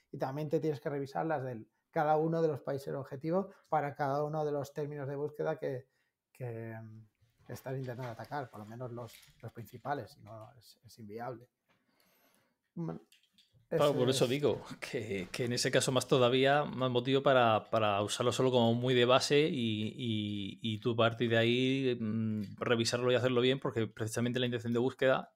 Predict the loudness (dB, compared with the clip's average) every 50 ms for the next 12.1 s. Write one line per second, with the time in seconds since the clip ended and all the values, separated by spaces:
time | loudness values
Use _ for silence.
0 | _ _ -6 -4 -4 -4 -6 -6 -8 -8 -12 _ _ -20 -12 -12 -8 -6 -6 -6
1 | -6 2 2 2 4 4 2 0 0 -2 0 2 0 2 2 2 2 2 4 4
2 | 2 2 0 -4 _ _ _ -4 -4 -2 0 0 0 2 0 0 0 0 0 0
3 | 0 0 2 0 2 4 2 2 4 6 4 4 4 0 -8 _ _ _ _ _
4 | _ _ _ 12 12 12 12 6 6 6 8 10 8 8 8 8 4 6 6 2
5 | 4 6 4 4 4 4 2 2 4 6 6 6 6 6 4 4 4 4 4 2
6 | 0 0 0 0 -2 -2 -4 -6 -8 -10 -8 -6 -4 -4 -6 -8 -12 _ _ _
7 | _ _ -12 -10 -10 -10 -14 -18 -20 -20 -20 -20 -20 _ -18 -16 -16 -16 -16 -18
8 | -12 -10 -10 -10 -10 -14 -20 -20 -20 -20 -16 -14 -10 -8 -8 -6 -2 -2 -2 0
9 | 0 -2 -2 -2 -4 -6 -4 -6 -6 -6 -6 -6 -2 -2 -2 -2 0 0 0 0
10 | 0 0 0 2 2 2 2 2 -2 -6 -14 _ _ _ _ _ _ _ _ _
11 | _ -12 -10 -10 -8 -10 -10 -10 -12 -12 -12 -14 -14 -12 -12 -12 -10 -8 -6 -8
12 | -8 -8